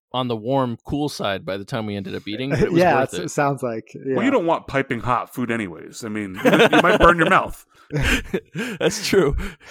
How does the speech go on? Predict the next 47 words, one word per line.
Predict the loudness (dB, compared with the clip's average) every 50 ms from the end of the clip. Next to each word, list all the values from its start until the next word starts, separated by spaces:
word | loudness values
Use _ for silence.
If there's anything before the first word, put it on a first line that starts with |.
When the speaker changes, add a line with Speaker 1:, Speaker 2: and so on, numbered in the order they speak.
| -16 -12 -10 -8 2
Speaker 2:
Chris | 4 6 6 8
wants | 6 6 6 6
it | 6 6
Speaker 1:
Everybody |
Speaker 2:
at | 6 6
Speaker 1:
knows | 6 4 4
if | 6
Speaker 2:
shovel | 6 6 6 6 4
Speaker 1:
you're | 4 4
Speaker 2:
temperature. | 4 2 2 2 -2 -4 -2 -2 -2 -2 -2 -4 -8 -14 _ -20 -20 -16 -14 -10 -6 -4 -4 -4 -4 -2 -2
Speaker 1:
<laughs> | 0 0 0 -4 -6 -14 _ _ _ _ -10 -8 -8 -8 -10 -6 -4
Everybody | -2 -2 -2 -2 -2 0
knows | 2 2 2 2
if | 0 0 0
you | 0 0
have | 0 0
the | -4
choice | -2 0 2 2 2 0 -2
between | -4 -4 -2 -2 -2 -2 -4 -6
hot | -2 0 0 0 -2 -2
food | -4 -4 -2 -2 -4 -4
and | -6 -6 -6 -6 -4
warm | -2 -2 0 -2 -2
food, | -6 -8 -8 -8 -8 -8
you | -10 -8 -4
always | -2 0 0 0 0 0 -2 -2 -2
pick | -4 -4 -4 -8
warm | -14 -14 -12 -12 -10 -12 -12
food. | -10 -10 -8 -8 -8 -10
Speaker 2:
Mm, | -12 -12 -14 -14 -14 -16 _ -20 _ _ _ -20 _ _ -16
yeah. | -14 -14 -14 -14 -18 -20 _ _ -14 -12
Speaker 1:
<laughs> | -12 -12 -12 -14 -16 -20 -8 _
But, | -2 -2 -2 -4 -6 _ _ _ _ -2
but | 0 0
it |
was | 2 2 2
a |
lot | 2 2 0
of | 0
fun. | -4 -8 -8 -8 -12 -18 _ _ _ _
Can't | -4 -2 0
wait | 0 0 -2 -2
for | -4 -4 -4 -4 -6 _ _ _
Christmas. | -8 -6 -6 -6 -6 -10 -12 -10 -10 -14 -14 _ _ -20 -20 -20 _ _ _
Speaker 2:
All | _ -8 -8 -6
right. | -4 -4 -4 -4 -6 -8 _ _ _ _ _ _
Yeah. | -6 -6 -6 -6